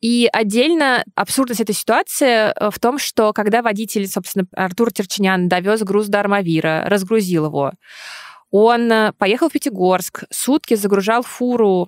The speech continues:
новым заказом, чтобы не ехать пустым обратно. Потом приехал на К П П Верхний Ларс и встал в электронную очередь на пять-шесть суток. Припарковал фуру и поехал в гости к своим родственникам в Северную Осетию. И адвокат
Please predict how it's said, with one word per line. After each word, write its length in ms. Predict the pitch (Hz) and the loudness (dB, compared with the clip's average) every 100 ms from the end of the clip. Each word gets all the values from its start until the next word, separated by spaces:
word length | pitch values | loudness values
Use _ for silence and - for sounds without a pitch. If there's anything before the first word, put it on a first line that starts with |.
| 202 | -2
новым 320 | 190 254 269 | 0 0 0
заказом, 640 | 247 - 185 190 185 185 | -2 -2 -2 0 0 -2
чтобы 260 | - 190 190 | -2 0 2
не 100 | 185 | 2
ехать 240 | 190 180 | 0 -4
пустым 400 | - 185 - 190 | -8 -8 -2 0
обратно. 760 | 175 175 170 170 165 151 147 - - - - _ | 0 0 0 -2 -4 -6 -6 -8 -16 -20 -20 _
Потом 280 | 185 180 311 | -2 0 2
приехал 320 | 233 247 269 | 2 2 -2
на 300 | 240 214 208 | 0 0 0
К 120 | 208 | -2
П 100 | 208 | -2
П 200 | 202 233 | 0 2
Верхний 320 | 220 220 196 | 2 0 0
Ларс 360 | 165 180 339 - | 2 2 0 -2
и 40 | |
встал 280 | - - 240 | -4 0 0
в 40 | 285 | 0
электронную 380 | - 254 285 | -2 0 2
очередь 500 | 226 190 - - 165 | 2 2 0 -8 -6
на 100 | 185 | -4
пять-шесть 520 | 165 220 285 - 254 - | -2 -2 -2 -4 -4 -4
суток. 580 | - 220 185 147 - - | -4 -4 -2 -4 -4 -6
Припарковал 440 | 214 240 285 302 | -2 -2 0 0
фуру 480 | - - 202 170 170 | -2 -2 0 2 0
и 60 | 170 | 0
поехал 280 | 339 349 | 0 0
в 60 | 269 | -2
гости 420 | 226 247 - - | 0 0 0 -4
к 60 | 240 | -4
своим 240 | - 214 | -2 0
родственникам 400 | 202 233 - 240 | 0 0 -4 -6
в 60 | 196 | -4
Северную 340 | 226 226 220 | 0 0 0
Осетию. 640 | 208 - 170 - 147 143 - _ - - - | -2 0 -2 -2 -6 -4 -6 _ -20 -20 -8
И 40 | 196 | -2
адвокат 440 | 196 214 226 330 | 0 -2 0 -2